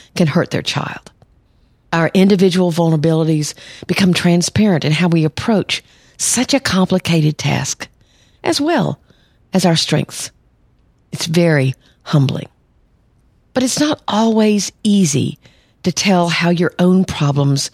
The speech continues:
are affecting your kids. In one kind of family, it's especially difficult. We've all heard about, or maybe some of us have experienced, helicopter parenting. These are parents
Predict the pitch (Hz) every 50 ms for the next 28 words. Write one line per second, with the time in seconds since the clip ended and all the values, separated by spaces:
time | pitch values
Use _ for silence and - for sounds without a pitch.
0 | - - _ _ - 220 208 175 - 160 139 - - 151 151 165 165 - - -
1 | 269 202 151 - - - - - _ _ _ _ _ _ _ _ _ _ _ _
2 | _ _ _ _ _ _ _ _ - 151 156 156 180 233 285 - - 220 170 143
3 | 113 - - - 135 127 120 117 123 127 131 - _ _ _ _ - 170 156 -
4 | 156 - - - 135 139 135 - - 147 143 - 151 - - - - - - -
5 | - - - _ _ _ _ _ _ _ _ _ _ _ _ _ _ _ _ _
6 | _ - 165 160 165 156 156 165 180 196 185 160 165 165 156 151 139 131 123 123
7 | 156 - - - 165 151 139 127 135 147 190 240 254 - - - - - - _
8 | _ - 156 160 151 175 160 - - 156 151 147 156 147 143 - 151 139 139 -
9 | - - - - - 214 185 160 139 139 110 - - - - - - _ _ _
10 | _ _ - - 269 220 147 - - 135 131 - - 135 - - 151 135 123 117
11 | 113 - - - 147 - _ _ _ _ _ _ _ _ _ _ _ _ _ _
12 | _ _ _ _ _ _ _ _ _ 254 247 - 233 - - - 233 247 240 214
13 | - - -